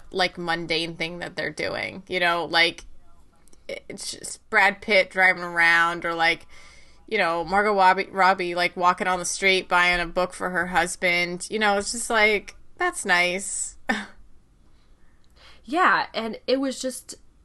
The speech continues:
Speaker 2: it was just so mesmerizing to just watch everyone. Um, and, uh, there's, there's, like, some speculation about what,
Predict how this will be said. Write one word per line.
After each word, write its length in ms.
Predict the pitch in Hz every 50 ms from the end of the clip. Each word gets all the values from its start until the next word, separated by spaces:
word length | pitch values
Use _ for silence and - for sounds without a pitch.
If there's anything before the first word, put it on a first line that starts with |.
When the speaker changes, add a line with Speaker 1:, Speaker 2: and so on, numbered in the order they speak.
| _ _ _ _ _ - _ - _ _ _ _ _ - - _ _ -
Speaker 2:
it 80 | 240
was 180 | 233 240 247 226
just 180 | 233 254 247 -
so 160 | - 262 262
mesmerizing 680 | 226 202 190 214 214 226 220 208 190 185 185 185 180 180
to 80 | 180
just 200 | 170 170 165 170
watch 320 | 165 160 170 180 190 - -
everyone. 640 | - 147 143 135 127 98 110 123 90 104 131 - - - _ _ _ -
Um, 460 | - 160 151 151 147 151 151 151 156 - - - - - - - -
and, 440 | 165 160 156 156 151 147 139 - - - - - - - - - - - - _ _ _ -
uh, 800 | - 170 165 165 165 165 165 165 165 165 165 160 160 165 160 - - - -
there's, 540 | 190 180 - 196 190 190 180 - - - - - - - - - - - - -
there's, 180 | - 214 202 -
like, 160 | 214 196 -
some 320 | - - 214 202 190 190
speculation 840 | 185 180 - - - - - 214 208 - 202 185 180 175 175 - 180
about 280 | 170 165 165 156 156 165
what, 200 | 160 - -